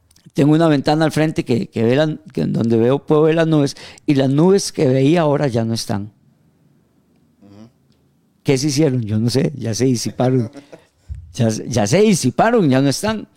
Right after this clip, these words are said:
Speaker 1: Al principio las estaba viendo, cuando les dije que salieran al patio, que salieran ahí frente a su casa, o frente al trabajo, vieran al cielo, buscaran una nube. Vaya, búsquela ahorita, a ver si está. Ya no está.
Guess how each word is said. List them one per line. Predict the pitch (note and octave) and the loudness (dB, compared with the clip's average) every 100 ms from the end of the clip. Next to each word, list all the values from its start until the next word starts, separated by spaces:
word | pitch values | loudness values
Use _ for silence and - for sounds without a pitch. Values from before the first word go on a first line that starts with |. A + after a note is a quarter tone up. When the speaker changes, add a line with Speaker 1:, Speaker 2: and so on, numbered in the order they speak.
| _ _ _ _ C3+ | _ _ _ _ -2
Speaker 1:
Al | D3+ | 0
principio | D#3 C#3+ F#3+ B3 | 2 2 0 2
las | B3 F3 | 2 2
estaba | D#3 E3+ F#3 | 0 0 2
viendo, | F3+ A#3 A3+ D3 | 2 2 0 0
cuando | B2+ B2+ | 0 2
les | C3 | 2
dije | B2 D3 | 2 0
que | - D#3 | 0 0
salieran | E3 E3 F3 E3+ | 2 2 0 -2
al | - | -2
patio, | D#3 D#3 - E3+ | -2 -2 -2 -4
que | - A#2+ | -2 -2
salieran | B2+ B2+ D3+ | 0 0 0
ahí | D#3 D3+ | 0 0
frente | - C#3 C3+ | -2 -2 -4
a | |
su | A#2 | -4
casa, | - D2 C#2+ - - - A2 - | -2 -2 -2 -6 -8 -20 -20 -14
o | - A#2+ B2 A#2 A2+ - | -4 0 0 0 -2 -6
frente | - C3+ A#2+ A#2 | -4 -2 -2 -4
al | A2 | -4
trabajo, | B2+ C3 D3 D3+ C3+ | -2 0 0 0 0
vieran | A#2 B2+ C#3+ | 0 2 0
al | B2 | -2
cielo, | - D3+ C3+ C#3 B2 | 0 0 2 2 0
buscaran | A2+ G#2 C3+ C#3+ D3+ | -6 -4 -2 0 2
una | D3+ C#3 | 2 2
nube. | C#3 C3 C3 - - _ - | 2 2 0 -6 -20 _ -6
Vaya, | - C#3+ | -2 0
búsquela | E3+ F#3+ E3+ B2+ | 0 0 0 0
ahorita, | D3+ F#3 B2+ | 0 0 -2
a | |
ver | B2 | -2
si | C#3+ | -4
está. | C#3 - E3+ - _ | -6 -6 -6 -12 _
Ya | C#3+ E3 | -4 -2
no | F3 | -2
está. | - G#3 | -2 -4